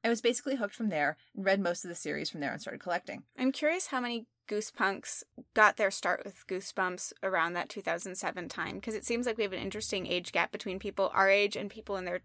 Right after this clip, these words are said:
Speaker 2: early twenties who came to it at these different moments. I wonder if
Speaker 1: Yeah.
Speaker 2: it had to do with a republishing or re-showing the series at
Speaker 1: Yeah.
Speaker 2: the moment.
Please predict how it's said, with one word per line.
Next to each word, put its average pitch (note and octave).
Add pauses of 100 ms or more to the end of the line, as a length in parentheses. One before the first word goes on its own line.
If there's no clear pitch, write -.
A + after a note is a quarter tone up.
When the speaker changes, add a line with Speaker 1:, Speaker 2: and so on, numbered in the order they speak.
Speaker 2:
early G#3+
twenties F#3+
who F3+ (100)
came G3+
to G#3+
it F#3+
at -
these F#3+
different -
moments. E3+
I G#3+
wonder A3
if G3+
Speaker 1:
Yeah. F#3
Speaker 2:
it G3+
had G3
to G3
do F3+
with E3+
a F#3+
republishing F3+
or F3
re-showing F#3+
the F#3
series F#3+
at -
Speaker 1:
Yeah. B3+
Speaker 2:
the G3+
moment. -